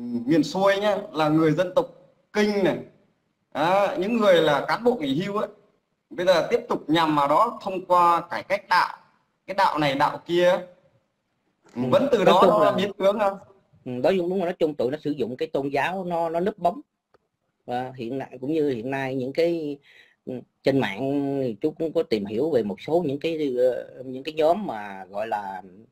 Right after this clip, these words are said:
Speaker 2: ờ, những cái nhóm gọi là phi chính phủ, nhưng thật sự nó núp bóng, nó núp bóng những cái hình thức nó, nó xảo trá, nó lòn lách vào Việt Nam nhiều lắm, nhiều lắm, tổ chức của nó rất là đông.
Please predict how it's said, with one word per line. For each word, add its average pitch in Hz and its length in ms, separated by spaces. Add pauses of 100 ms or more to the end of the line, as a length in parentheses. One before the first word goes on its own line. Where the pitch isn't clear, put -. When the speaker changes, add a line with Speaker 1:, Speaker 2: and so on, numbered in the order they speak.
(600)
Speaker 2:
ờ, 101 100
những 98 280
cái 151 100
nhóm 156 260
gọi 107 160
là 98 200 (300)
phi 156 140
chính 127 180
phủ, 120 280
nhưng 151 100
thật 107 140
sự 110 260
nó 139 80
núp 165 220
bóng, 139 180 (380)
nó 139 60
núp 156 180
bóng 127 160 (1000)
những 127 140
cái 151 140
hình 104 240
thức 180 100 (220)
nó, 135 360
nó 139 160
xảo 95 180 (100)
trá, 113 160 (180)
nó 185 80
lòn 95 340
lách - 240
vào 90 180
Việt 98 160
Nam 123 200 (140)
nhiều 127 280
lắm, 190 280 (400)
nhiều 113 200
lắm, 95 200 (160)
tổ 95 200
chức - 140
của 135 80
nó 135 140
rất 165 180
là 113 40
đông. 107 200